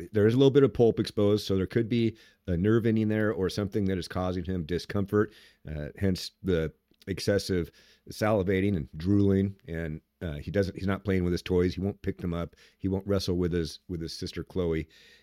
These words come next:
And, um, so we need to have him looked at by a specialist. Thank goodness for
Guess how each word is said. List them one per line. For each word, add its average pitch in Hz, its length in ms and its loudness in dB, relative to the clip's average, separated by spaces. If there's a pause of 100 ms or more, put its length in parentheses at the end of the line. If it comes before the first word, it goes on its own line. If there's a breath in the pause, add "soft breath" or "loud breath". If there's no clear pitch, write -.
(120)
And, 87 320 2
um, 85 300 0 (1000)
so 101 360 6 (580)
we 107 80 4
need 113 80 6
to 101 80 4
have 95 80 4
him 95 60 0
looked 98 180 -2
at 95 160 -2
by 90 120 0
a 80 40 -2
specialist. - 560 -2
Thank 117 200 0
goodness 107 280 2
for 90 300 -4